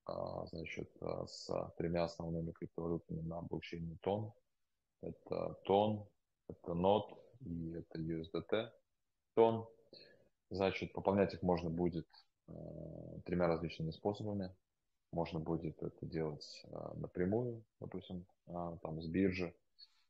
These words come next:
либо, допустим, э, через Wallet Connect. Процедура Wallet Connect будет обязательной, поскольку без, э, проведения этой процедуры нельзя будет потом произвести процедуру, э, вывода.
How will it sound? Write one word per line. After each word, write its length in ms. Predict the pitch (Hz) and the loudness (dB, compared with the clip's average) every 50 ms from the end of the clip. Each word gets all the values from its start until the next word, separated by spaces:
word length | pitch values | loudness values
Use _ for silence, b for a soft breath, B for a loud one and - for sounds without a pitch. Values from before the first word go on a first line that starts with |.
| B _ - - | B _ -6 0
либо, 260 | 85 95 104 101 85 | 0 2 4 4 2
допустим, 680 | 82 - - 92 90 - - - 82 80 78 78 78 | 2 2 0 -4 -4 -4 -4 -6 -4 -2 -2 0 0
э, 220 | 78 78 78 78 | 0 0 -2 -2
через 480 | - - - 80 78 76 76 - - - | -4 -2 -2 -2 -2 -2 -4 -8 -10 -8
Wallet 380 | 80 78 78 82 85 82 78 - - - | -6 -2 2 4 6 6 4 2 -2 0
Connect. 300 | 85 87 98 110 123 - _ _ _ _ _ b b b b b b _ _ _ _ | 2 4 4 2 2 -2 _ _ _ _ _ b b b b b b _ _ _ _
Процедура 420 | - 92 92 - 104 104 107 98 90 | 2 2 4 4 6 6 8 8 8
Wallet 260 | 87 95 90 85 - - | 8 8 6 6 4 2
Connect 320 | - 90 92 87 85 - 80 | 2 4 4 2 2 0 -2
будет 340 | 80 85 87 85 80 78 - - - - - | 0 2 4 4 4 2 0 -8 -20 -14 -6
обязательной, 640 | - 82 76 80 80 82 82 82 - 95 92 95 98 | -4 -2 -2 2 4 4 2 2 2 0 0 0 0
поскольку 1080 | - - 78 - - - - 82 80 - - - _ - 80 78 78 80 78 76 76 - | -2 -4 -8 -8 -6 -2 0 0 0 0 -4 -12 _ -2 0 0 2 2 0 0 -2 -2
без, 500 | 92 82 82 82 80 - - - - - | -2 0 0 -2 -2 -6 -10 -10 -10 -10
э, 40 | 76 78 80 78 76 - - - - - - _ _ | -8 -10 -10 -10 -12 -14 -14 -16 -16 -18 -20 _ _
проведения 520 | - 80 82 82 82 85 82 80 78 78 | 0 0 2 2 4 2 2 2 0 -2
этой 280 | 73 - - 78 71 - _ _ _ | -4 -4 -4 -6 -6 -6 _ _ _
процедуры 500 | - 80 78 - 85 82 98 117 120 98 82 | -6 -6 -4 0 0 2 4 4 4 4 4
нельзя 280 | 80 80 78 87 92 | 2 2 2 2 2
будет 440 | 87 80 80 85 85 82 - 73 - - | 2 4 2 2 0 0 -2 -10 -8 -6
потом 360 | - 76 - 90 87 87 87 _ _ _ _ _ _ _ _ _ _ _ _ _ _ - | -8 -6 -4 -4 -4 -4 -4 _ _ _ _ _ _ _ _ _ _ _ _ _ _ 2
произвести 420 | 82 80 78 76 76 - - 98 | 4 4 4 4 2 0 -2 -2
процедуру, 600 | 85 - 67 - - - 85 90 87 85 80 - - - _ _ _ _ _ _ - | -2 -2 -6 -8 -4 0 2 4 4 4 2 -2 -6 -20 _ _ _ _ _ _ -4
э, 160 | 78 80 78 | 0 2 4
вывода. 480 | 80 87 87 85 78 71 67 58 - | 6 8 8 8 8 6 4 2 -2